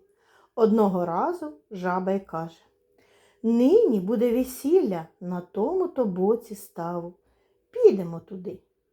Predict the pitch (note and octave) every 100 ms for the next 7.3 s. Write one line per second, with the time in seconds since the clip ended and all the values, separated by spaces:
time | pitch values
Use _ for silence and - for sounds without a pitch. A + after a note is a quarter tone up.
0 | _ - F#3+ E3 G3+ G3 G3 G3+ - D#4
1 | D4+ G3 - F3 _ _ _ _ - F#3
2 | _ B3 D4+ - - A3 A3 _ _ -
3 | - E4 D4+ G3+ E3+ D#3 F3+ _ - G#4
4 | G4+ F#4 F#4 - F#4 F#4 E4+ C#4+ A#3+ A3
5 | E3+ D#3+ - _ _ _ _ _ B4 A#4+
6 | F#4 - - B4+ B4 D#4+ C#4 A3 G3 C4+
7 | F#4 - D#3+